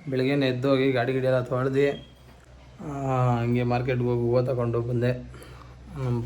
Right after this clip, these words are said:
ಪ್ರಕಾಶ್ ಒಬ್ಬ ಫೋನ್ ಒಂದು ಎತ್ತಿದ್ರೆ ನನ್ಗೆ ಈಸಿ ಆಗ್ಬಿಟ್ಟಿರೋದು ಕೆಲ್ಸ. ಬೆಳಗ್ಗೆಯಿಂದ ಒಬ್ಬನೇ ಓಡಾಡ್ಕೊಂಡು ಓಡಾಡ್ಕೊಂಡು ಮಾರ್ಕೆಟ್ಗೆ ಹೋಗಿದ್ದು ಒಂದು ವ್ಲಾಗ್ ಮಾಡೋಣ ಅಂದ್ಕೊಂಡೆ, ತಿರ್ಗಿ ಗಾಡಿ ತೊಳೆಯೋ ಹತ್ರ ಹೋಗಿದ್ದು ವ್ಲಾಗ್ ಮಾಡೋಣ ಅಂದ್ಕೊಂಡೆ, but ಆಗಿಲ್ಲ. ಈಗ ಸದ್ಯಕ್ಕೆ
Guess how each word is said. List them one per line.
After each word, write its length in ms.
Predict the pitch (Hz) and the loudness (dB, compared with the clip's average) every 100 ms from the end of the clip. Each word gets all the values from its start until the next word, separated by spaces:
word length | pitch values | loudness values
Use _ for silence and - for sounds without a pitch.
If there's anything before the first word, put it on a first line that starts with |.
| 117 | -6
ಪ್ರಕಾಶ್ 320 | 113 143 147 135 | -4 -2 2 2
ಒಬ್ಬ 140 | 127 123 120 | 4 4 4
ಫೋನ್ 160 | 139 135 | 2 4
ಒಂದು 160 | 123 120 | 4 2
ಎತ್ತಿದ್ರೆ 480 | 120 135 127 131 131 117 120 | 0 -2 0 2 2 2 0
ನನ್ಗೆ 180 | 117 120 | 0 0
ಈಸಿ 120 | 139 135 | 2 2
ಆಗ್ಬಿಟ್ಟಿರೋದು 380 | 123 117 117 117 | 2 2 -2 -2
ಕೆಲ್ಸ. 180 | 120 117 143 - - - - - | -4 -2 -2 -4 -12 -20 -18 -4
ಬೆಳಗ್ಗೆಯಿಂದ 360 | 127 131 131 123 117 | -2 0 0 0 -2
ಒಬ್ಬನೇ 180 | 123 120 | -2 0
ಓಡಾಡ್ಕೊಂಡು 400 | 120 123 120 123 | 2 2 2 0
ಓಡಾಡ್ಕೊಂಡು 360 | 120 120 120 117 117 | 0 0 -2 0 0
ಮಾರ್ಕೆಟ್ಗೆ 300 | 131 135 131 | 2 2 2
ಹೋಗಿದ್ದು 260 | 131 131 127 | 2 2 2
ಒಂದು 100 | 123 | 4
ವ್ಲಾಗ್ 160 | 123 123 | 2 2
ಮಾಡೋಣ 220 | 123 127 123 | 2 2 2
ಅಂದ್ಕೊಂಡೆ, 340 | 120 127 131 180 - - - - - - | 2 2 2 2 0 -6 -12 -20 -20 -8
ತಿರ್ಗಿ 180 | 151 139 | -4 2
ಗಾಡಿ 140 | 151 156 | 2 4
ತೊಳೆಯೋ 220 | 156 151 147 | 6 6 4
ಹತ್ರ 160 | 151 143 | 0 2
ಹೋಗಿದ್ದು 280 | 139 139 135 131 | 2 2 2 4
ವ್ಲಾಗ್ 180 | 135 135 | 4 4
ಮಾಡೋಣ 200 | 131 127 123 | 2 2 2
ಅಂದ್ಕೊಂಡೆ, 320 | 123 127 127 127 | 0 -2 -4 -4
but 100 | 127 123 | 2 4
ಆಗಿಲ್ಲ. 240 | 143 135 127 123 - - - - - - - - - - - - 147 | 6 4 2 0 -10 -14 -20 -20 -20 -20 -20 -20 -20 -20 -20 -12 -8
ಈಗ 80 | 123 | -6
ಸದ್ಯಕ್ಕೆ 400 | 135 135 147 156 | -6 0 0 0